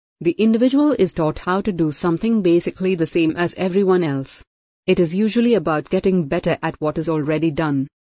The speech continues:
It is looking for efficiency by getting people to do things right. It enables efficient performance control. It has an outcome of basic doing. It is traditional education and learning.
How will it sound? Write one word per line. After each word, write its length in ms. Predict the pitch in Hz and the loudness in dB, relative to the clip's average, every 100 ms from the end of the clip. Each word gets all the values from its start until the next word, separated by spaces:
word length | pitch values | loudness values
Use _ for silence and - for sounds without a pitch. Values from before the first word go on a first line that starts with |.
| _ _ - | _ _ 0
It 120 | 208 | 2
is 140 | 202 | 4
looking 320 | 226 254 302 277 | 2 4 2 2
for 180 | 208 | 2
efficiency 640 | 190 214 208 226 214 - 208 | 0 0 0 0 0 0 0
by 180 | 165 | -2
getting 360 | 151 160 170 165 | 0 0 0 -2
people 360 | 175 160 165 156 | -4 -2 -2 -2
to 100 | 180 | -2
do 220 | 185 185 | 0 -2
things 440 | - 180 175 160 160 | 0 0 0 0 -2
right. 420 | 139 131 - - _ _ _ _ | -2 -4 -10 -18 _ _ _ _
It 140 | 185 175 | -2 2
enables 520 | 180 202 220 226 226 | 2 2 2 2 2
efficient 560 | 220 214 - 143 143 | -2 -2 -2 -4 -4
performance 560 | - 160 190 190 185 - | -6 -2 0 2 0 -2
control. 600 | 175 160 180 156 135 127 _ _ _ _ | -4 -4 -2 -2 -2 -6 _ _ _ _
It 140 | 240 208 | -2 0
has 180 | 180 160 | -2 -2
an 140 | 139 | -4
outcome 440 | 165 165 - 170 160 | -4 -4 -4 -2 -2
of 180 | 165 165 | -4 0
basic 540 | 180 - 143 - - _ - | 0 0 -6 -8 -14 _ -2
doing. 460 | 208 220 151 139 - _ _ _ - | 0 2 0 -2 -6 _ _ _ 0
It 120 | 208 | 2
is 160 | 196 - | 0 -2
traditional 520 | 180 185 196 180 175 | -2 0 0 0 0
education 640 | 175 175 - 139 - 165 - | -4 -6 -2 -2 -2 -2 -2
and 260 | 175 170 | -2 0
learning. 460 | 185 185 139 127 | 2 2 2 -2